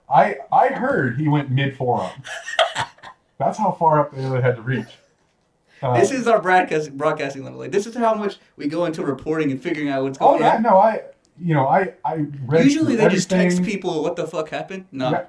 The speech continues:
Speaker 2: no.
Speaker 1: No, I, I read through everything. They had, you know, schematics and diagrams of kind of what
Speaker 2: <laughs>
Speaker 1: happened. You know, they propped him up on the, on the conference table and just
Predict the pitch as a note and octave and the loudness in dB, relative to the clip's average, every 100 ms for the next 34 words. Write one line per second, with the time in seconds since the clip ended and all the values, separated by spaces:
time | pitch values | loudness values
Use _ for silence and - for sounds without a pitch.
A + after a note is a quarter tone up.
0 | - B2 B2 _ _ _ C#3 E3 B3+ E3+ | -14 -18 -18 _ _ _ 0 4 6 4
1 | C3+ D3 C3 C3+ - C3 B2+ C#3+ - C3+ | 2 2 2 -2 -2 0 0 0 -4 -4
2 | C#3 C3 B2 A#2+ A2+ _ B2+ A2+ G#2+ - | -4 -2 -2 -2 -4 _ -4 -4 -6 -12
3 | - A2+ A#2+ A#2+ A#2+ - G2+ G#2+ A#2 A2+ | -6 -2 2 2 0 -6 -8 -6 -6 -6
4 | A#2 A2+ - - B2 - - - A#2+ A#2+ | -6 2 2 2 -6 -2 -2 -2 -2 -2
5 | B2 A#2+ B2 - _ _ _ _ _ C3 | -4 -4 -6 -10 _ _ _ _ _ -2
6 | B2 A#2 C3 C3 C#3 C3+ B2 C3 C3 A2 | 0 0 2 2 2 0 0 2 -2 -2
7 | - B2 A2+ C3 C3+ C#3+ - C#3 C3 B2+ | -4 -4 -2 -2 0 -2 -6 -6 -2 2
8 | B2 B2+ A2+ A2+ A2+ - | 4 4 0 -2 -6 -6